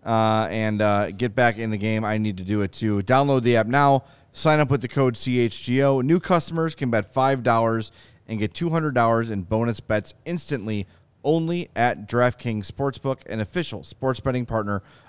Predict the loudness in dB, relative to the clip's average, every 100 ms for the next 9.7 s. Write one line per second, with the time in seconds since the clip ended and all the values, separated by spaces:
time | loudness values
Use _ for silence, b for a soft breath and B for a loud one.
0 | _ 0 2 2 4 4 2 2 0 0
1 | -4 0 2 2 0 -8 -6 -2 -2 -4
2 | -6 -4 -2 -4 -4 -2 0 -2 -2 -4
3 | -4 -2 -2 -2 -2 -2 0 -2 -2 -6
4 | -8 -8 -6 -2 -2 -2 -4 b b b
5 | _ -8 -2 0 -2 -2 -4 -2 -2 -2
6 | -4 -8 -10 -4 -2 -4 -6 -10 -10 -6
7 | -4 -2 -4 -6 -8 -6 -4 -2 -2 -2
8 | -2 -2 -2 -2 -6 _ _ _ _ -8
9 | -8 -6 -6 -2 -2 -2